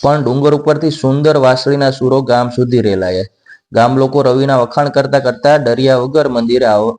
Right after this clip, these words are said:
આવતા થયા. રંગલી કહે છે, "રે વાહ, આખરે સૌ સારાવાના થયા. તો હો જાય તા થૈયા, થૈયા તા થઈ." રાજા કહે છે, "મંદિરના આંગણમાં મોટી શિલા એક રોપાવો,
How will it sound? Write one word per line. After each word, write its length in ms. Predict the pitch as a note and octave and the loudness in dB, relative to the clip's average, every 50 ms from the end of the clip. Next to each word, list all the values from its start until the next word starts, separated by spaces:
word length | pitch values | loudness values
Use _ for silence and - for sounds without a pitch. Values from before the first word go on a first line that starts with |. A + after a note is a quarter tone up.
| _ | _
આવતા 600 | G2+ A2 G#2+ A2 A2+ A2+ - B2+ D3 F#3+ B3+ A3+ - _ _ _ - | -2 0 0 0 -2 -2 0 0 0 0 -2 -8 -14 _ _ _ -4
થયા. 280 | - G#2 G2 F#2+ F#2 - - - - - - - _ _ - | -2 0 0 0 -2 -4 -6 -14 -20 -20 -20 -20 _ _ -2
રંગલી 360 | G#2 G#2+ A2 A#2+ C3 C3+ C#3 | 0 0 0 2 0 0 0
કહે 180 | C3+ D3+ D#3+ D#3+ | 0 0 -2 -2
છે, 480 | D#3 - A2+ G#2 G2+ A2+ A2+ A2 G#2+ _ - | 0 -2 -2 -2 -2 -4 -8 -10 -10 _ -4
"રે 200 | A#2 B2+ C3+ B2 | -2 0 0 0
વાહ, 300 | A#2+ A#2 C3 D3+ E3 E3+ | 2 2 2 2 2 0
આખરે 440 | - - A2+ A#2+ - - D3 D3 | 0 0 0 0 0 0 -2 -2
સૌ 260 | D3 D3+ - D3 D#3+ D#3+ | -2 -2 -2 -2 -2 0
સારાવાના 600 | D#3+ D3 C#3 C#3 C3+ B2 A2+ G#2+ G2+ G2 G2 A2 A2+ - _ - - - _ - | 0 0 2 4 4 4 4 4 0 -2 -4 -8 -10 -14 _ -20 -20 -20 _ -2
થયા. 320 | B2 A#2 G#2+ G2 F#2 F2 - - - _ _ _ _ _ _ _ _ _ _ _ _ _ _ _ _ _ | 0 0 0 0 -2 -4 -8 -14 -20 _ _ _ _ _ _ _ _ _ _ _ _ _ _ _ _ _
તો 160 | - C#3 C#3+ C3+ | -2 0 0 2
હો 460 | A#2 A#2 C3 D#3 D#3+ D#3 - - - - - - - - - - - _ _ _ _ _ _ _ _ _ - B2 | 2 2 2 2 2 0 -4 -10 -18 -20 -20 -20 -20 -20 -20 -20 -20 _ _ _ _ _ _ _ _ _ -4 0
જાય 300 | A2+ C3 C#3 D3 D3+ D3 | 2 2 2 2 2 0
તા 240 | - B2+ B2+ C3 | 0 0 2 2
થૈયા, 460 | B2 - - B2 B2 B2+ C3+ C3+ C3+ C3 | 0 0 -2 0 0 2 4 4 2 2
થૈયા 400 | C3 A#2+ A2+ A2+ A#2+ B2 B2 A#2 | 0 0 -2 0 2 2 2 2
તા 500 | A#2+ - A2 B2 E3 B3+ C4+ A#3 A3+ - - _ - | 0 0 0 0 0 0 -4 -6 -8 -12 -12 _ -2
થઈ." 280 | A#2 G2+ F#2+ F#2+ G#2+ - - _ _ _ - - | 0 0 0 -2 -6 -12 -18 _ _ _ -12 -4
રાજા 320 | - G#2 G2+ G#2 B2 B2+ | -2 -2 0 2 2 0
કહે 200 | C3+ D3+ E3 E3+ | 0 0 -4 -2
છે, 160 | E3 - G2+ | -2 -2 -2
"મંદિરના 500 | G2 G#2 A2 A2+ B2 C3+ D3 D3 D3+ D#3 | -2 0 0 0 2 0 0 0 0 0
આંગણમાં 560 | D#3 C#3 C3+ C3+ C#3 C#3+ C#3+ D3 D3+ D#3 D3+ C3+ | 2 2 2 2 0 0 0 2 2 0 0 0
મોટી 300 | B2 B2 A#2+ - D3 C#3 | -2 -4 -2 -2 -2 -2
શિલા 440 | - - B2 B2+ C3 C3+ C#3 C3+ - - - | 0 0 0 2 4 2 2 2 0 -2 0
એક 220 | C3 C#3 C#3 C3+ C#3 | 0 0 0 0 -2
રોપાવો, 680 | B2 C3 C3+ - - D#3+ C#3+ B2 A2+ A#2+ D3 D3+ - | -2 -2 -2 0 2 2 4 4 2 0 -2 -4 -8